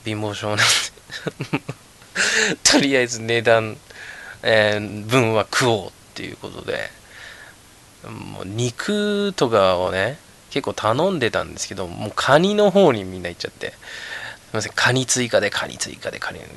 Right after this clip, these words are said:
結局ね、あれね、結構三十匹ぐらい入った、三十本ぐらい入ったカニの足の皿をね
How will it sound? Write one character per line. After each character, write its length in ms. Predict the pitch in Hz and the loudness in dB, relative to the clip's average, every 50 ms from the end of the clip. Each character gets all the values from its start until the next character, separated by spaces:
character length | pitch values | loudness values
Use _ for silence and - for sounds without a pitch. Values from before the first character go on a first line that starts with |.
| - - | -14 -10
結 200 | - - - - - - - | -10 -10 -10 -12 -16 -12 -8
局 280 | - 135 127 131 131 | -6 -6 -6 -4 -4
ね、 340 | 123 117 104 - - - - - | -2 -2 -2 -2 -4 -8 -12 -14
あ 80 | - - | -14 -12
れ 80 | - - | -12 -12
ね、 80 | - - - - - - - - - - - - - - - - - - - - - - - - - - - - - - - - - - - - - - - - - - - - - - - - - - - - - - - - - - - - - - - - - - - - - - | -12 -12 -12 -12 -12 -12 -12 -14 -18 -20 -20 -20 -20 -20 -20 -20 -20 -20 -20 -20 -20 -18 -18 -18 -18 -20 -20 -20 -20 -20 -20 -20 -20 -20 -20 -20 -20 -20 -20 -20 -20 -20 -20 -20 -20 -20 -20 -20 -20 -20 -20 -20 -20 -20 -20 -20 -20 -20 -20 -20 -20 -20 -20 -20 -20 -20 -20 -18 -10 -8
結 140 | - - - | -8 -8 -6
構 80 | - | -4
三 520 | - - - - - 120 131 147 151 151 151 | -2 -2 -2 -2 -4 -6 -6 -4 -4 -4 -4
十 280 | 147 - - 151 143 - - - - - - - - - - | -4 -4 -6 -6 -6 -8 -12 -20 -20 -20 -20 -20 -14 -8 -6
匹 300 | - - - - - 67 | -6 -6 -6 -8 -10 -10
ぐ 120 | 69 69 | -8 -10
ら 60 | 127 | -10
い 40 | 120 | -10
入 200 | - 107 110 107 | -10 -10 -10 -12
っ 20 | 98 - - - - - - - | -14 -18 -20 -20 -20 -20 -12 -10
た、 420 | 107 107 104 104 101 - - - - - - - | -8 -8 -8 -8 -10 -12 -12 -14 -16 -18 -14 -10
三 300 | - - - 123 143 156 | -8 -6 -6 -6 -6 -6
十 280 | 147 - - 156 151 - - - - - - - - - - - - - | -6 -6 -6 -6 -6 -8 -10 -18 -20 -20 -20 -20 -20 -20 -20 -20 -10 -4
本 220 | - 139 131 127 127 | -2 -2 -2 -2 -2
ぐ 60 | 120 | -4
ら 80 | 101 - | -4 -6
い 20 | |
入 120 | - - | -8 -12
っ 20 | - - - - | -14 -16 -16 -14
た 100 | - - - | -14 -12 -10
カ 160 | - - 110 | -8 -6 -6
ニ 140 | 107 104 104 | -6 -6 -4
の 120 | 104 104 98 | -4 -2 -2
足 340 | 95 - - - - - - - - - - - - - - - - - - - - - - - | -2 -2 -4 -4 -6 -10 -12 -16 -20 -20 -18 -14 -10 -10 -8 -8 -8 -8 -8 -8 -8 -10 -12 -14
の 120 | - - | -12 -6
皿 380 | - - - 110 107 107 104 107 | -4 -4 -2 -2 -2 0 0 -2
を 120 | 101 95 | -2 -4
ね 260 | 95 90 85 71 53 | -6 -6 -8 -8 -10